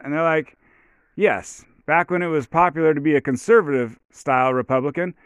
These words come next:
you know, I don't know, ten years ago, fifteen years ago, he was a conservative-style Republican. And now that it's, since Trump, it's popular to be a populist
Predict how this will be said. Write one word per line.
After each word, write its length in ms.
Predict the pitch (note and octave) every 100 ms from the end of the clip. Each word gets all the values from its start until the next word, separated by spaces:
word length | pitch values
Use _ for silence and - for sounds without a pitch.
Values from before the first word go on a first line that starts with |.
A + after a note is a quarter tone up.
| _ _ _ _ -
you 120 | G#2+
know, 120 | G#2+
I 120 | G#2+
don't 100 | A2
know, 140 | G2 G#2
ten 220 | - C#3
years 220 | C#3 C#3+
ago, 240 | C3+ C#3 C#3
fifteen 320 | C3 B2 C#3
years 180 | C3+ B2+
ago, 260 | B2+ C#3+ C#3+ _
he 120 | - B2
was 140 | C3+
a 60 | D#3+
conservative-style 840 | F#3 D#3 A#3 D#3+ C3 - C#3 B2
Republican. 600 | A#2 C3 A#2+ G#2 G#2+ F2 _ _ _
And 100 | -
now 200 | A2 A#2+
that 100 | B2
it's, 160 | B2+ - _
since 240 | - C#3+ B2
Trump, 280 | - F3 C#3+
it's 120 | -
popular 360 | D#3+ D3 D3
to 60 | C3+
be 140 | C#3
a 80 | C#3+
populist 680 | - G3 A#3 C#3 A#2 A2 -